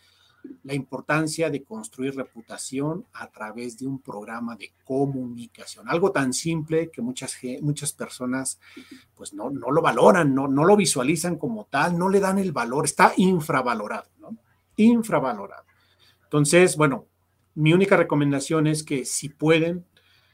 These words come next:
capacítense en estos temas y si pueden invertir en un experto, no necesariamente su servidor, digo, puede ser cualquiera, pero alguien experto en comunicación, porque si tú inviertes en comunicación,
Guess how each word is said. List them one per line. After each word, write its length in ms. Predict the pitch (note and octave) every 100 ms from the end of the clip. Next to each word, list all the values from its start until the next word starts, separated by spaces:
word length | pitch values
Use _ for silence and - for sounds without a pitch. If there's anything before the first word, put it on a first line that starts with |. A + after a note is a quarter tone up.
| _ _ _ _ _ _
capacítense 680 | - D3+ C#3 E3 D#3 D3 C3
en 80 | B2
estos 260 | - A#2+ -
temas 520 | A#2 A#2 - - - _ -
y 100 | D3
si 240 | - C3+
pueden 440 | C3+ D#3 D#3 D#3+ D#3
invertir 500 | C3+ A#2+ - C#3+ C#3
en 140 | B2
un 420 | B2+ C3 C3 B2+
experto, 840 | A2+ - - C#3+ C#3+ - D#3+ E3+ G3
no 220 | D#3 E3
necesariamente 1080 | F#3 - E3 E3 D#3+ D#3 D#3+ D#3 D3+ C3+ G#2 _ _ _
su 100 | A2+
servidor, 380 | - G2 A2+ B2+
digo, 160 | G2+
puede 160 | - -
ser 100 | D3+
cualquiera, 400 | D3 D3+ A2+ -
pero 220 | - G2 _ _ _ _ _ _ _ _ _ _ _
alguien 340 | D3 E3 E3 D#3
experto 460 | D3 - D3+ D3+
en 120 | D#3 D3
comunicación, 720 | C#3+ B2 A#2 A2 - G2 E2+ _ _ _ _
porque 600 | - C#3 - - B2+ B2
si 140 | A2+ D3
tú 160 | E3+
inviertes 520 | F#3 F3+ E3 E3+ D#3+ D#3
en 120 | C#3
comunicación, 1040 | C3 A#2+ A2+ A2 - - C3+ D3 D#3 G#3+